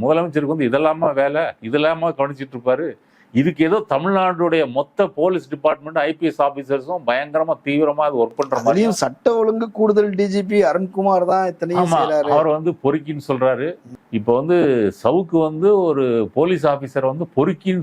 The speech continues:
Speaker 1: சொல்ற அளவுக்கு அவருக்கு உரிமை இருக்கு. இப்ப நீங்களும் நானும் பொறுக்கின்னு சொன்னா போலீஸ் விட்டு வைக்குமா?
Speaker 2: அவர் ஒருத்தர் மட்டுமா சொல்றாரு? ஐ ஜி சொல்றாரு, டி ஐ ஜி சொல்றாரு,
Speaker 1: ஆ,
Speaker 2: எஸ் பி
Speaker 1: எல்லாரையும்
Speaker 2: சொல்றாரு,
Speaker 1: சொல்றாரு.
Speaker 2: ஏ டி எஸ் பி சொல்றாரு,
Speaker 1: ஆமா,
Speaker 2: எல்லாரையும்
Speaker 1: ஹோம் செக்ரட்டரி வரைக்கும் போயிட்டாரு.
Speaker 2: ஆமா.
Speaker 1: எல்லா ஐ பி எஸ் ஆபீசர்ஸும் வந்து இறுதியில வந்து ஹோம் செக்ரட்டரிக்கு கட்டுப்பட்டவங்க.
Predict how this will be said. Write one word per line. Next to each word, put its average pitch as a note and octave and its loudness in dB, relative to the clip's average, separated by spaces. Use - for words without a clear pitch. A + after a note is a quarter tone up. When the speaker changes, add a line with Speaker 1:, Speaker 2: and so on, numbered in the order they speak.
Speaker 1:
சொல்ற C3+ 2
அளவுக்கு G#3+ 2
அவருக்கு F#3 2
உரிமை D3+ 2
இருக்கு. A2+ -4
இப்ப - -2
நீங்களும் F3+ 2
நானும் D#3 -2
பொறுக்கின்னு D3 -4
சொன்னா D3+ 0
போலீஸ் C3 -2
விட்டு C3 -2
வைக்குமா? B2 -2
Speaker 2:
அவர் D#3+ 2
ஒருத்தர் E3+ 0
மட்டுமா G3 0
சொல்றாரு? F3 2
ஐ A#2 -2
ஜி C#3 -2
சொல்றாரு, D3+ 0
டி D#3 0
ஐ D3+ 2
ஜி C#3+ -4
சொல்றாரு, D3+ 2
Speaker 1:
ஆ, E3 4
Speaker 2:
எஸ் F3 2
பி E3+ -2
Speaker 1:
எல்லாரையும் D#3+ 2
Speaker 2:
சொல்றாரு, D#3 -2
Speaker 1:
சொல்றாரு. B2 -2
Speaker 2:
ஏ D3+ 0
டி D#3+ 0
எஸ் D3+ -2
பி D#3+ -2
சொல்றாரு, D#3+ 0
Speaker 1:
ஆமா, - -12
Speaker 2:
எல்லாரையும் D#3+ 2
Speaker 1:
ஹோம் G3 0
செக்ரட்டரி F3+ 2
வரைக்கும் F#3 0
போயிட்டாரு. C#3 0
Speaker 2:
ஆமா. A#2 -16
Speaker 1:
எல்லா C#3 2
ஐ D#3 0
பி F3 -4
எஸ் E3 0
ஆபீசர்ஸும் D3+ -2
வந்து E3 -2
இறுதியில D3+ 2
வந்து D3 -2
ஹோம் D#3 2
செக்ரட்டரிக்கு C3+ -4
கட்டுப்பட்டவங்க. A2+ -4